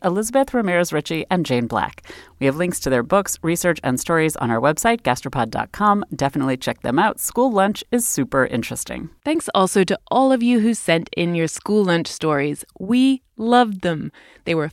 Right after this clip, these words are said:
Speaker 2: funny, they were moving, and they captured really amazing memories. Lots of you told us about fabulous programs going on around the country, too, which was really inspiring. We wish we could have included them all, but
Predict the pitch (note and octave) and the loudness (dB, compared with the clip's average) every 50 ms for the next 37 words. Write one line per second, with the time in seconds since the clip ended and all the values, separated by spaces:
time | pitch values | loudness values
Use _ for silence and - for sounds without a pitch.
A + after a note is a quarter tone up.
0 | _ _ - A#3 A#3+ B3 B3+ B3 B3 A#3 G3 - - D#3+ D#3+ D#3+ D#3 E3 - F#3+ | _ _ -4 2 4 4 4 6 4 2 0 -2 -2 0 0 0 -2 -2 -2 -2
1 | G#3+ A#3 A#3+ A#3+ G#3+ A#3+ A3+ A3+ A3+ - - G#3+ G#3+ G#3+ A3 G#3+ - - - F3 | 0 0 0 2 2 2 2 2 0 -2 0 0 0 0 0 -2 -6 -6 -4 -4
2 | E3+ - - - A3+ G#3+ A3 A3 B3 C4+ C4+ C4 C4+ B3+ B3 A3 G3 F#3+ F#3 F3+ | -4 -4 -4 -6 -6 -6 -2 0 2 2 4 4 4 4 6 4 4 4 4 4
3 | F#3 F#3 F3+ E3+ D#3+ D3+ D3 C3 A2 D2 - - - - _ _ - - _ - | 2 2 2 0 0 0 0 -2 -4 -4 -8 -12 -16 -20 _ _ -20 -20 _ -20
4 | _ _ - - G3+ G#3+ - A#3 F3+ F3+ E3 - - E3 D#3+ E3 D#3+ - E3 D#3+ | _ _ -2 0 0 2 2 0 -2 -2 -4 -4 -4 -6 -6 -6 -4 -6 -2 -2
5 | D3+ - - - G3 G3+ G#3 F#3+ F3 D#3+ D#3 - - - D#3+ D#3 - E3+ E3 E3 | -2 -2 -2 0 0 2 2 2 2 0 0 -2 -4 -4 -4 -2 -2 -2 -2 -2
6 | D#3+ D3+ - F3 E3+ E3+ E3 E3 D#3+ D#3+ D#3+ D#3+ D#3+ D#3 D#3 - - A#3+ A#3 - | -2 -4 -2 -2 -2 0 0 -2 -2 -2 -2 -2 -4 -4 -6 -6 -2 -2 -2 -2
7 | - D3+ C#3+ C#3 - - G3+ D#3 D3+ D3+ _ _ _ _ _ _ - F#3 F3 - | -2 -4 -6 -4 -2 -2 0 0 0 -4 _ _ _ _ _ _ -8 -8 -6 -4
8 | F3+ E3+ - - A3+ B3+ B3+ G3+ F3+ E3+ D#3+ D#3 - E3 D#3 C#3 C3 A2+ D#2+ - | -6 -6 -4 0 2 4 4 4 4 2 0 -2 0 2 2 2 2 2 -2 -4
9 | - - - - - _ _ _ _ _ _ _ - - B3 B3 A#3 A#3+ C#4+ D#4 | -8 -12 -14 -20 -20 _ _ _ _ _ _ _ -4 -2 0 0 2 2 2 0
10 | C#4 - - C4 A#3 - A#3 A3+ G#3+ G3 G#3 G3 F#3 - - G3 F#3+ F3+ E3 D3 | 0 0 -4 -4 -2 0 2 2 4 4 2 0 0 0 0 -2 0 0 0 0
11 | D#3+ D#3 D3+ - F3 D#3+ B2+ E2 A#2+ - _ _ _ - _ - _ _ _ - | -2 -2 0 2 2 2 2 0 -4 -8 _ _ _ -20 _ -20 _ _ _ 2
12 | - F4 F4+ - | 4 6 6 4